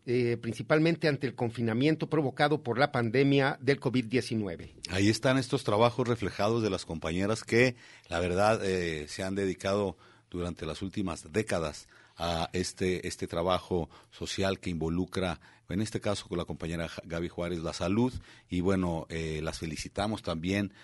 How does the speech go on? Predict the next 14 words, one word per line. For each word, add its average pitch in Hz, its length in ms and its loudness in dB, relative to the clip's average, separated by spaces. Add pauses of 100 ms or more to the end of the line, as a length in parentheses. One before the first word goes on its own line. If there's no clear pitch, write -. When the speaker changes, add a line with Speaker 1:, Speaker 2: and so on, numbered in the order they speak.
(140)
Speaker 2:
a 82 120 -2
todas 98 280 2
las 90 120 -2
que 80 120 -6
participaron - 720 -2
en 90 100 -2
este 90 180 -8
conversatorio, 104 760 0 (300)
y 90 140 -2
vamos 110 300 0
a 87 40 -8
seguir 82 260 -6
escuchando, 69 420 -16
Arturo. - 220 -18